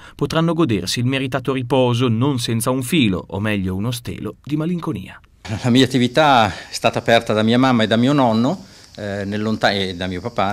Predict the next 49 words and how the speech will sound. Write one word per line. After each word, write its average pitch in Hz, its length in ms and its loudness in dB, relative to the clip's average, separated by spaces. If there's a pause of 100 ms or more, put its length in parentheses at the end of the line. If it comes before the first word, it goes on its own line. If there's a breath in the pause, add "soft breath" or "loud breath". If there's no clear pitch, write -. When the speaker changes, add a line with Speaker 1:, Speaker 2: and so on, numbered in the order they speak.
Speaker 2:
però 113 180 -2
poi 104 240 -4
adesso 107 240 -6
è 104 40 -2
venuto 101 240 -6
il 110 60 -4
momento 98 420 -6
di, 85 500 -10
di 92 80 -14
chiudere, 90 440 -10
insomma, 85 240 -12
non 87 100 -10
si - 80 -12
può 113 100 -6
andare 107 180 0
avanti 107 220 0
in 113 80 -2
eterno, 139 400 2
noi 98 140 -6
siamo 104 180 -6
in 104 80 -10
pensione, 131 600 -6
io 101 100 -8
e 101 40 -8
mia 107 140 -6
moglie, 113 380 -2 (720 loud breath)
e 104 1080 0 (140)
diciamo 120 320 0
che 123 100 0
avremmo 117 240 2
potuto 117 300 -6
continuare 127 460 2
ancora 123 200 -2
un 120 80 0
pochettino, 120 500 -2
però 104 320 0 (140)
era 117 160 -4
il 101 60 -2
momento, 92 400 -4 (100)
bisogna 104 220 -6
prendere 104 300 -6
le 101 40 -10
decisioni 110 480 -4
e 113 60 -4
portarle 101 360 -6
avanti. 87 400 -8 (680 loud breath)
Eh, 98 420 -10
tanto 113 260 -2
tempo, 127 840 2